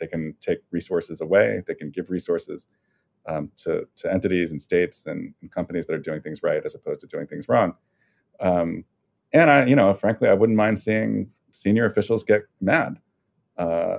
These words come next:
because the vaccinated population of America is angry right now,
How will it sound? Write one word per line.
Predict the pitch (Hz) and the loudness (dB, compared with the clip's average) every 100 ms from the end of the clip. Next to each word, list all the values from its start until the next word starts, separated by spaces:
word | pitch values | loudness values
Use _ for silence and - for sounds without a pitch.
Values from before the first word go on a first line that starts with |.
| - | -6
because | 95 - 95 | -4 2 2
the | - | 0
vaccinated | 90 104 104 131 123 117 | 2 2 2 -2 0 2
population | 107 101 107 104 98 | 0 2 0 2 -4
of | 90 | -2
America | 95 131 123 90 | -2 -2 0 0
is | 85 87 | 0 0
angry | 117 101 78 | -2 -2 -4
right | 85 - | -6 -6
now, | - - | -12 -14